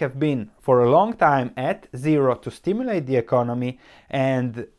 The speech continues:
populism is rising because there is an increasing wealth gap between the rich and the poor. You know that, that the rich got richer in the last nine years,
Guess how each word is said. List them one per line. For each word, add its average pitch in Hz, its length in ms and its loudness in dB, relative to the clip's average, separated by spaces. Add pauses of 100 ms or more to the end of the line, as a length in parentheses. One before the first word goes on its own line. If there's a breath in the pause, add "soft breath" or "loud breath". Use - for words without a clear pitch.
(360)
populism 220 600 -2
is 220 340 -4
rising 151 600 4
because 135 340 -4
there 143 220 0
is 123 160 -4
an 120 140 -6
increasing 147 520 -6
wealth 143 360 2
gap 117 340 0
between 113 400 -6
the 104 120 -2
rich 127 500 -2
and 160 200 -6
the 156 200 -4
poor. 113 260 0
You 220 160 -8
know 190 240 0
that, 151 300 0
that 127 240 -2 (320 soft breath)
the 120 120 0
rich 190 360 -2
got 110 280 -2
richer 170 380 -2
in 131 100 -2
the 123 180 2
last 107 200 -6
nine 117 240 -4
years, 117 400 -4